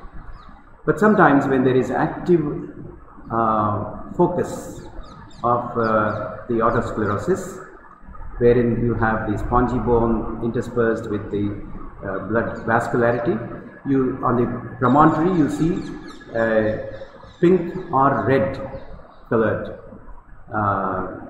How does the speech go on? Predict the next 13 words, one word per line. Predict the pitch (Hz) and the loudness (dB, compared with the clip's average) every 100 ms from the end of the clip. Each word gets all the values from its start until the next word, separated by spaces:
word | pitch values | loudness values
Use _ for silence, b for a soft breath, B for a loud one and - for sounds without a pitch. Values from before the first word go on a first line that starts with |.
| - - | -16 -6
color. | - 127 156 - - - | 0 2 2 0 -6 -6
This | 123 | -4
is | 131 | -4
called | - 131 170 - - - - 123 | 4 6 6 2 -6 -10 -10 -6
the | 117 | -4
Schwartz | - 135 156 - - | -2 2 4 2 -2
sign | 120 113 120 - - | 0 0 -2 -6 -6
or | 113 131 175 - | 0 2 0 -2
flamingo | 127 127 131 123 120 - - - - | 0 2 2 2 0 -2 -10 -12 -4
pink | 117 113 - 98 | -2 -2 -6 -4
blush. | 110 - - - - - - - - - - - - - - - - - - - - - | -4 -6 -12 -16 -20 -20 -20 -20 -20 -20 -20 -20 -20 -20 -20 -20 -20 -20 -20 -20 -2 6
Then | 160 165 165 | 6 8 6
usually, | 165 160 147 | 6 6 6